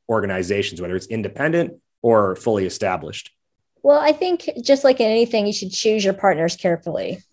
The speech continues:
Speaker 2: um, to not oversaturate your message and to make sure that your brand equity is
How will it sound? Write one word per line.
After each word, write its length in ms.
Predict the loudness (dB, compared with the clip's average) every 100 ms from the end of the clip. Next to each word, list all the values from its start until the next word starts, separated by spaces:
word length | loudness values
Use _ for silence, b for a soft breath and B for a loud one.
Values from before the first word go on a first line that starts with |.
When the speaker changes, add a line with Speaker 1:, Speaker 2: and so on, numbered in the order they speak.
| _
Speaker 2:
um, 320 | -2 0 0
to 120 | 0 0
not 200 | 2 4
oversaturate 760 | 2 2 2 2 4 4 4
your 140 | 0
message 500 | -2 -4 0 0 0
and 140 | -2 -2
to 60 |
make 180 | 0 -2
sure 140 | -2 -4
that 120 | 0
your 140 | 0
brand 320 | 2 2 0 -2
equity 520 | -4 -2 -2 0 0
is 260 | -4 -8